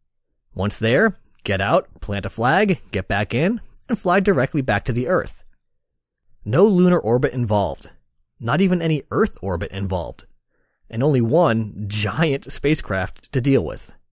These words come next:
I like direct ascent because, and there's no way to say this without sounding insulting,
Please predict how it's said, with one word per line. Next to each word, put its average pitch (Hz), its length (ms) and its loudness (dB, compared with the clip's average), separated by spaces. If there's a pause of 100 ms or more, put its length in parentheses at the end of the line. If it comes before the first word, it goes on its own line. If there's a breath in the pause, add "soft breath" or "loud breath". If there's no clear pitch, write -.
(1700)
I 302 120 2
like 185 240 4
direct 117 340 2
ascent - 460 -6
because, 160 560 0 (160)
and 160 160 -4
there's 170 160 0
no 196 140 4
way 202 180 4
to 127 80 0
say - 180 0
this 135 160 0
without 113 240 0
sounding 127 320 0
insulting, 180 640 0